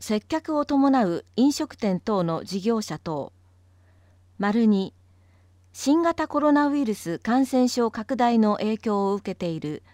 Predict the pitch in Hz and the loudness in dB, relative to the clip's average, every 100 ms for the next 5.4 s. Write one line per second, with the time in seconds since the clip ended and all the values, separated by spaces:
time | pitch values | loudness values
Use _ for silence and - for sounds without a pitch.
0 | _ _ - 294 277 208 165 156 - 185 | _ _ -4 2 4 4 0 -2 -4 -6
1 | 202 233 185 - 151 - _ _ _ _ | 0 0 0 -4 -6 -8 _ _ _ _
2 | _ _ - 226 254 240 208 196 180 165 | _ _ -2 0 0 -2 -4 -4 -4 -2
3 | 135 - _ _ _ - 220 214 180 - | -4 -8 _ _ _ -2 0 0 -4 -6
4 | 180 170 - _ _ _ _ _ - 254 | -8 -8 -10 _ _ _ _ _ 0 6
5 | 269 277 254 - | 8 8 6 2